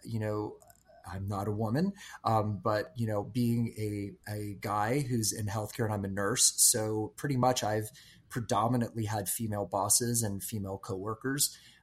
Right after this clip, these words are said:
Um, you know, I can say from, if you will, from the outside looking in, if that's fair to say, that, you know, I see that. I see that commitment, um, through all genders, but certainly from my female colleagues,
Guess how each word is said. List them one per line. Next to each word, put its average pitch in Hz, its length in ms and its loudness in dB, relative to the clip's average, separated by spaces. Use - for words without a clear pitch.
Um, 104 440 -4
you 131 100 -2
know, 117 340 0
I 123 140 0
can 143 220 0
say 117 300 2
from, 107 380 -2
if 117 200 -6
you 110 100 -2
will, 123 160 2
from 110 200 -2
the 101 120 -4
outside 107 420 0
looking 107 340 -4
in, 120 120 0
if 120 140 -4
that's - 240 -2
fair 104 180 -4
to 92 80 -4
say, 95 420 2
that, 107 380 2
you 120 120 -2
know, 110 240 0
I 135 120 2
see 156 340 6
that. 85 300 0
I 120 120 -2
see 135 320 4
that 120 280 0
commitment, 107 720 -2
um, 101 600 -2
through 175 180 4
all 151 180 6
genders, 95 480 0
but - 180 -6
certainly 127 680 0
from 110 440 -2
my 107 140 -4
female 139 400 0
colleagues, 95 500 -2